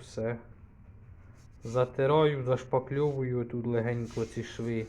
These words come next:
Ну, щоб не було оцих таких, ці. І все. І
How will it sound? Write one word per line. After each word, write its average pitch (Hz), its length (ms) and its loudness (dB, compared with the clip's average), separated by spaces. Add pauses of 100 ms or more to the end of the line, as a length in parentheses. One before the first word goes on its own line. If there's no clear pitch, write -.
(640)
Ну, 208 160 0
щоб 135 280 -2
не 131 160 2
було 117 400 0
оцих 104 360 -4
таких, - 600 -10
ці. 101 260 -12 (1200)
І 151 180 -4
все. 101 500 -6 (1900)
І 165 340 -8